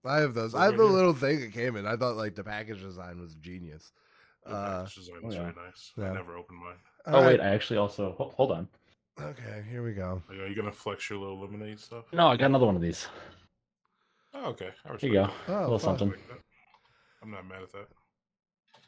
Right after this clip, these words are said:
Speaker 2: Yeah,
Speaker 1: Uh.
Speaker 2: we're here. We're live. Um,
Speaker 1: We're live.
Speaker 2: another week. We're
Speaker 1: Another
Speaker 2: reviewing
Speaker 1: week.
Speaker 2: All Is Yellow.
Speaker 1: We got a lot of news. Not a whole lot of releases.
Speaker 2: No, no, no, no, no.
Speaker 1: Well, a lot of
Speaker 2: Um, we
Speaker 1: news.
Speaker 2: yes, let's go ahead and jump right into it.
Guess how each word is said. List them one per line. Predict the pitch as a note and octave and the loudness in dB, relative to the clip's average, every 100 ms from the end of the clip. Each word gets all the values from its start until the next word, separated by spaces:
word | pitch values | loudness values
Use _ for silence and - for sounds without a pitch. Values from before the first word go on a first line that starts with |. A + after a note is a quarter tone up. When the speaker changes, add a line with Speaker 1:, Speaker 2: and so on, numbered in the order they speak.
| _ _ _ _ - | _ _ _ _ -6
Speaker 2:
Yeah, | C#3+ | -2
Speaker 1:
Uh. | C3 B2 G2+ | -2 -4 -6
Speaker 2:
we're | G#2 | -10
here. | A#2 D#3+ - - | -8 -10 -14 -18
We're | G2 | -14
live. | G2+ B2 C#3+ C#3 _ _ | -8 -8 -10 -16 _ _
Um, | G2+ G2 F#2+ | -14 -10 -6
Speaker 1:
We're | |
live. | B2+ B2 C3 E3 F#3 | -4 -4 -2 -4 -6
Speaker 2:
another | G#2+ A2+ | -10 -10
week. | A2 B2 - _ G2 | -12 -14 -16 _ -14
We're | G2 | -6
Speaker 1:
Another | C#3+ D#3 | -2 -2
Speaker 2:
reviewing | D3+ D#3+ F3+ | 0 -2 -2
Speaker 1:
week. | |
Speaker 2:
All | G#2 A2 G#2+ | -4 -6 -8
Is | F#2 | -8
Yellow. | G#2 A#2 D3 _ | -8 -8 -14 _
Speaker 1:
We | D3 | 0
got | E3 E3 | 2 4
a | D#3 | 4
lot | D3+ F#3 | 2 2
of | A3+ | 2
news. | G3 F3 A#3 B3 G3+ | 2 0 0 -4 -12
Not | C#3+ D#3+ F3 | -4 -2 -2
a | |
whole | E3 D#3+ F3+ | -2 -4 -2
lot | F#3+ F3+ | 0 -2
of | F#3+ | -2
releases. | A3 D3+ A#2 A2+ A#2+ D3 - _ _ _ _ _ _ | -6 -6 -8 -12 -16 -16 -20 _ _ _ _ _ _
Speaker 2:
No, | G2 - _ | -20 -20 _
no, | - | -20
no, | F2 F2+ - | -20 -20 -20
no, | - | -20
no. | - - - _ _ _ _ _ _ _ F#2+ | -20 -20 -20 _ _ _ _ _ _ _ -10
Speaker 1:
Well, | B2 | -6
a | A#2 | -6
lot | C#3 C#3+ | -4 -4
of | B2+ | -6
Speaker 2:
Um, | A#2 | -8
we | |
Speaker 1:
news. | G2+ - - - _ _ _ _ _ _ | -12 -14 -20 -20 _ _ _ _ _ _
Speaker 2:
yes, | G#2+ F2+ - | -12 -10 -12
let's | A2+ A2 | -12 -12
go | - A#2+ | -8 -8
ahead | B2+ | -6
and | |
jump | A2+ A#2+ | -8 -10
right | B2+ B2 | -10 -10
into | B2+ B2+ C3 | -10 -12 -12
it. | C#3 | -12